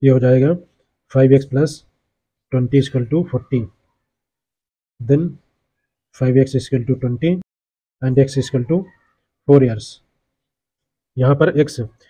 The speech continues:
जो कि youngest child A की एज हमने starting में माना था, इसलिए youngest child ए की एज हो जाएगी फ़ोर years। और question में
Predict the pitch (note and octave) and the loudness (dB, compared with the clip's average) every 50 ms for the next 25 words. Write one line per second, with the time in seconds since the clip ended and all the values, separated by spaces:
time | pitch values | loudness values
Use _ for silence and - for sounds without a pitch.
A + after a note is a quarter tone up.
0 | _ _ - A#2 C3 C#3 D3 D3+ C#3 C3+ C3 D3 C#3+ - D3 D#3 D#3+ F#3 - - | _ _ -2 2 2 2 4 6 4 6 6 4 2 4 2 2 2 2 0 0
1 | D#3+ D#3+ C#3+ - D3 C#3 C#3 C3+ C3+ C3+ D#3 E3 D3 - C3 B2 C#3 C3+ C3+ B2+ | 0 0 2 4 6 6 6 6 6 4 4 2 2 0 -2 0 2 2 2 2
2 | B2 A#2+ A#2 A2 A#2 A#2 A2+ - _ _ - C#3 C3+ C3+ D3 C#3+ C#3 C3 B2+ C#3 | 2 0 -2 -4 -6 -8 -10 -10 _ _ -8 -4 0 2 4 4 4 4 4 2
3 | - C#3+ C#3 C#3 - C#3+ C3+ C#3 C#3 C3 C3+ B2 B2 B2+ C3 C3 C3+ F3 F#3+ F#3 | 2 2 0 0 2 0 0 2 4 2 2 2 2 2 2 2 2 2 -2 -2
4 | - C#3 B2+ A#2+ A2 G#2+ G#2 - - _ _ _ _ _ _ _ _ _ _ _ | 0 -2 -2 -2 -4 -8 -14 -18 -20 _ _ _ _ _ _ _ _ _ _ _
5 | _ _ _ _ _ _ _ _ _ _ _ _ - C3 C3 C3 C3 - - C#3 | _ _ _ _ _ _ _ _ _ _ _ _ -2 -2 -2 0 -2 -2 -2 -2
6 | C3 C#3 E3+ F3+ F3+ F3+ | 0 0 0 0 -2 -6